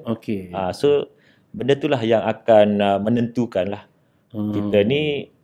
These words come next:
Speaker 2: ah, lepas ke tak.
Speaker 1: Cuak juga ya. Kita
Speaker 2: Ah,
Speaker 1: tak tahu
Speaker 2: cuak.
Speaker 1: apa yang kita ambil ya.
Speaker 2: Ah, betul.
Speaker 1: Ah, ha, ha. Tapi yang penting declare.
Speaker 2: Ah, declare. Yang penting declare.
Speaker 1: I see.
Speaker 2: Ah.
Speaker 1: Tuan,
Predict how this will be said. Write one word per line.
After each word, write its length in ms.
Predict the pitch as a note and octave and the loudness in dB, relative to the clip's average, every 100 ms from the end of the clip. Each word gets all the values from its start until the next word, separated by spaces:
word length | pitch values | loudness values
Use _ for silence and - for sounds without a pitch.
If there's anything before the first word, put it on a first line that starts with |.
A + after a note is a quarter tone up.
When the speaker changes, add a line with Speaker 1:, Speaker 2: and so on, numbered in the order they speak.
| _ _ | _ _
Speaker 2:
ah, 200 | - E2 | -8 -6
lepas 360 | D#2+ F2+ - F2+ | -6 -6 -4 -4
ke 100 | - | -6
tak. 540 | - - - F2 - - _ _ _ _ | -4 -2 0 -2 -4 -18 _ _ _ _
Speaker 1:
Cuak 320 | C3+ A2+ - | 2 4 4
juga 240 | F#3 G3 | 6 8
ya. 140 | G#2 A2 | 8 8
Kita 260 | A#2 A2+ | 8 8
Speaker 2:
Ah, 80 | G#2 | 6
Speaker 1:
tak 100 | - | 6
tahu 140 | C#3 C3 | 6 6
Speaker 2:
cuak. 80 | |
Speaker 1:
apa 100 | B2+ B2+ | 6 4
yang 120 | A#2 | 2
kita 140 | C3+ C#3+ | 2 2
ambil 200 | F#3+ D#3+ | 2 2
ya. 120 | G3 | 4
Speaker 2:
Ah, 160 | G#2 F#2+ | 4 2
betul. 440 | F#2+ A2 G2+ F#2 E2 | 0 4 4 4 -2
Speaker 1:
Ah, 280 | F2 A2 A2+ | -6 -4 -2
ha, 120 | A2+ G#2+ | -2 -2
ha. 120 | G#2+ G#2+ G2 F#2 _ _ | -2 -4 -6 -16 _ _
Tapi 180 | - - | -6 2
yang 120 | D#3 | 4
penting 240 | C3 C3+ D3 | 4 0 -2
declare. 520 | A#2 A2+ G#2 G2 F#2 | -2 -2 -2 -4 -6
Speaker 2:
Ah, 160 | F2+ G#2+ | -2 0
declare. 360 | G#2 - F#2+ F2 | 0 2 2 4
Yang 160 | A2 | 0
penting 240 | C3+ C#3 C#3 | 0 -2 -6
declare. 400 | G#2+ E2 D#2 - - | -6 -8 -8 -16 -16
Speaker 1:
I 140 | F2+ | -14
see. 520 | - - F#2+ F#2 F2+ F2 | -14 -12 -12 -10 -12 -12
Speaker 2:
Ah. 320 | E2 D2+ D2+ C2+ - _ _ _ _ _ _ _ | -14 -16 -18 -20 -20 _ _ _ _ _ _ _
Speaker 1:
Tuan, 220 | - C3 | 4 4